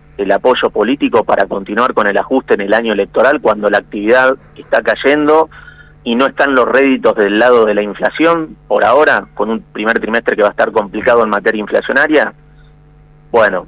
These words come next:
el punto también que es del otro lado es que tampoco, a diferencia de esos episodios que vos marcás muy bien, hoy los márgenes para hacer un plan platita sin que genere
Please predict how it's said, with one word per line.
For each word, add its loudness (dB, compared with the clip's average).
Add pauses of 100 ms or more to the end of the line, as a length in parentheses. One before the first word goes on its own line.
el -6
punto 0
también 0
que -2
es 2
del 2
otro 2
lado 4
es -6
que -6
tampoco, 0
a -4
diferencia -2
de 4
esos -2
episodios 0
que -4
vos 2
marcás -2
muy -2
bien, 0 (600)
hoy 2
los 4
márgenes 0
para 0
hacer -2
un -2
plan -2 (260)
platita -2 (580)
sin 0
que 0
genere 2